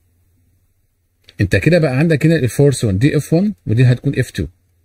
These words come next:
وده الايه؟ الريزلتنت هنا اهوت. طب انت عايز الاف وان، مفيش اي مشكله. مفيش اي مشكله خالص. طب انت عارف ان هما بيربنديكولار على فكره، يبقى الاف وان هتكون ايكوال الريزلتنت اللي هو التن ملتبلاي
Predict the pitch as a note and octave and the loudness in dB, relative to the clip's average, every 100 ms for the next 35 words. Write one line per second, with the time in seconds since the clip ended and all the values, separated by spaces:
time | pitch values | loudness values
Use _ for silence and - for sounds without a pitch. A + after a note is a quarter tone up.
0 | _ _ _ _ _ _ _ _ _ _ | _ _ _ _ _ _ _ _ _ _
1 | _ _ _ _ _ _ _ _ _ _ | _ _ _ _ _ _ _ _ _ _
2 | _ _ - - G#2+ C3+ C#3 C3 C#3 A#2 | _ _ -20 -2 2 4 4 2 4 4
3 | G#2+ A2+ G#2 F#2 G#2 G2 F2+ F2+ - - | 4 2 2 0 0 0 -2 -6 -12 -20
4 | - _ _ _ _ _ - G2 C#3 C3+ | -20 _ _ _ _ _ -4 0 0 0
5 | D3 C#3 C#3 - B2+ A2+ - _ E2 G#2 | 2 2 0 0 0 0 -6 _ -6 -4
6 | A#2+ A#2+ - A2+ - _ _ _ _ _ | -2 -2 0 -2 -4 _ _ _ _ _
7 | _ _ _ _ _ _ F#2 B2+ C#3+ C#3+ | _ _ _ _ _ _ 0 2 2 2
8 | - B2+ B2+ - - - _ _ _ _ | 0 -2 -4 -6 -12 -16 _ _ _ _
9 | F#2+ - A#2 A2+ C3+ E3 - D#3+ E3 C3+ | -6 -2 -2 0 0 0 2 4 4 2
10 | B2+ C3 C3 E3 G2+ F#2 F#2 - G2+ A#2+ | 4 4 4 2 0 -2 -2 -2 -4 -6
11 | - _ _ _ _ - G2+ A2+ F3+ - | -8 _ _ _ _ 0 2 2 2 2
12 | C#3+ G#3 _ _ _ - G2+ D3+ A2+ - | 2 0 _ _ _ -6 -2 -2 0 0
13 | C3 A2+ A2+ A#2+ D3 C3 F#2 G#2+ C3+ - | 0 2 2 4 2 0 0 2 2 2
14 | D#3 E3 B2+ A2 C3+ A#2+ C#3+ D#3+ E3+ | 0 2 0 0 0 2 2 2 0